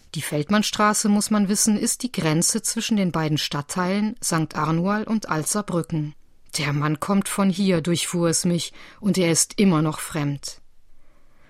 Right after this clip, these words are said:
Für manche ältere Gemeindeglieder war die Saar oder eben eine Hauptstraße die unüberwindliche Grenze,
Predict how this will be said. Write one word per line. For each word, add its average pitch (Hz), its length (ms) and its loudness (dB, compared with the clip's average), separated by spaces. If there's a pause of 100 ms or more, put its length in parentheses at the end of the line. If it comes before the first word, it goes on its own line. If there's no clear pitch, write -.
(140)
Für 185 180 -4
manche 214 460 0
ältere 185 360 0
Gemeindeglieder 196 840 -2
war 185 120 0
die 190 140 -2
Saar 190 420 0
oder 233 180 0
eben 208 260 0
eine 208 200 0
Hauptstraße 196 880 -2 (380)
die 170 100 -6
unüberwindliche 196 960 0
Grenze, 185 680 -2